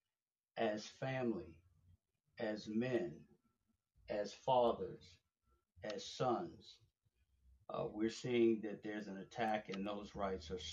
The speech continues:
slowly waning away. But we have to stand up in prayer.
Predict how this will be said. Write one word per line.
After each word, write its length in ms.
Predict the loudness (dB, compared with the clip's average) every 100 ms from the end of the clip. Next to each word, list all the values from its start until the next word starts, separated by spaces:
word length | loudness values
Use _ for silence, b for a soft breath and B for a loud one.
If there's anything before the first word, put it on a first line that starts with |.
| -10 -14 -2
slowly 600 | 6 8 8 4 -2 -8 -16 _ _ _ _ _ _ _ _ -20 _ _ -20 -20 _ 2
waning 340 | 6 8 6
away. 480 | 4 4 4 2 -4 -18 -20 _ _ -20 -20 -20 -8
But 220 | -6 -4
we 160 | -2 0
have 200 | 0 0
to 100 | -6
stand 480 | -4 2 2 2 0
up 240 | -4 -6 _ _ _ _
in 200 | -8 -8 -8
prayer. 500 | 2 4 4 0